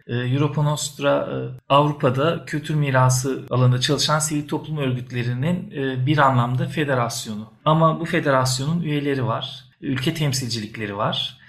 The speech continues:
e, bireysel üyeleri var, kurumsal üyeleri var. Üye olabilenler,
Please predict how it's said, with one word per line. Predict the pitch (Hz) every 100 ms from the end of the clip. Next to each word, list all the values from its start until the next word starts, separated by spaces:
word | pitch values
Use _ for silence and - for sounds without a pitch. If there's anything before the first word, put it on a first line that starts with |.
| - -
e, | 117 120
bireysel | 127 143 135 165
üyeleri | 139 123 110 107
var, | 127 180 -
kurumsal | 139 135 - 135
üyeleri | 113 101 101 101
var. | 101 -
Üye | 147 175
olabilenler, | 160 147 147 143 143 135 147 135